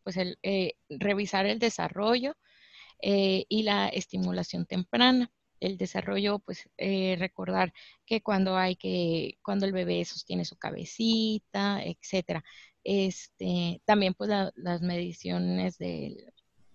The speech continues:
de la circunferencia cefálica, el peso, la talla, y, pues, que vayan dentro de nuestras, de nuestras gráficas. Y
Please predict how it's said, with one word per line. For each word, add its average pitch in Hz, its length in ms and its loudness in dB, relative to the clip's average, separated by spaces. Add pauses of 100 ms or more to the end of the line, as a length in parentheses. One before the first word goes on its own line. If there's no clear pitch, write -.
(260)
de 190 140 -2
la 185 120 4
circunferencia 180 760 -6
cefálica, 196 840 2
el 160 120 0
peso, 185 580 0
la 170 160 -6 (100)
talla, 185 520 2 (440)
y, 220 100 0
pues, 214 180 -2
que 190 100 -4
vayan 180 400 2
dentro 180 320 -4
de 175 120 -2
nuestras, 165 680 -6 (200)
de 185 200 -2
nuestras 180 380 -4
gráficas. 226 640 -6 (680)
Y 233 520 2